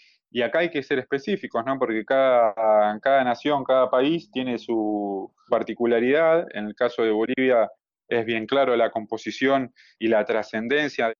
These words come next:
de los distintos pueblos indígenas, lo mismo en Ecuador. En Chile la cuestión mapuche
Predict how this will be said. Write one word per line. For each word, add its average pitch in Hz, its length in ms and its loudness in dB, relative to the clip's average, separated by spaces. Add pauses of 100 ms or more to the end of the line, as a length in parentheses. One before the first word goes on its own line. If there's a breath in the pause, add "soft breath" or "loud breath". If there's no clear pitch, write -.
(160)
de 110 120 0
los 110 160 0
distintos 110 1080 2
pueblos 127 420 2
indígenas, 131 540 -2
lo 110 100 0
mismo 120 260 -6
en 117 60 -6
Ecuador. 147 600 2 (260)
En 110 160 -4
Chile 120 760 2
la 110 120 0
cuestión 127 340 -2
mapuche 120 680 0